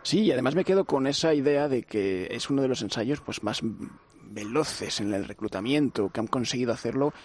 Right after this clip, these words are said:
eh, acortando los tiempos habituales. Sí, es verdad que porque la población afectada está muy concienciada, es verdad, si tú tienes una enfermedad que te predispone a padecer un cáncer, pues eres más, eres más propenso a participar de un ensayo clínico. Pero eso nos demuestra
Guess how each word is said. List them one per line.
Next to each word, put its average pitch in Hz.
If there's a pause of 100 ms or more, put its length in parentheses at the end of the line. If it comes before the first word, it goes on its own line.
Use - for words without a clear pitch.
(160)
eh, 82
acortando 117
los 127
tiempos 151
habituales. 101
Sí, -
es 101
verdad 107
que -
porque 123
la 113
población 104
afectada 117
está 117
muy 110
concienciada, 113
es -
verdad, 165
si 135
tú -
tienes 110
una 117
enfermedad 107
que -
te -
predispone 107 (220)
a -
padecer 98
un 117
cáncer, 110
pues 110
eres 117
más, 113 (220)
eres 120
más 127 (280)
propenso 139
a 131
participar 120
de 120
un 113
ensayo 107
clínico. 95
Pero 156
eso 202
nos 175
demuestra 175